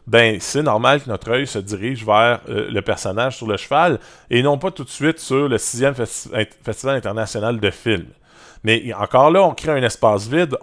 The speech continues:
ça attire le regard. Et après, oh, on va aller lire parce qu'il n'y a pas trop grand-chose à lire. Contrairement ici,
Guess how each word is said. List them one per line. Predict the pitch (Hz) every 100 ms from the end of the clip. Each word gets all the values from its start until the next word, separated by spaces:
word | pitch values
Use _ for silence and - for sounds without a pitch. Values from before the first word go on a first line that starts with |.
| - -
ça | - 101
attire | - 170 160
le |
regard. | 131 120 123 170 151 - - - _ 120
Et |
après, | 120 - 160 185
oh, | 160 180
on | 123
va | 123
aller | 127 113
lire | 143 180
parce | 113
qu'il | 120
n'y |
a | 151
pas |
trop | 143 131
grand-chose | 110 120 123
à | 104
lire. | 98 98 -
Contrairement | 104 135 131 160
ici, | 143 - 143 180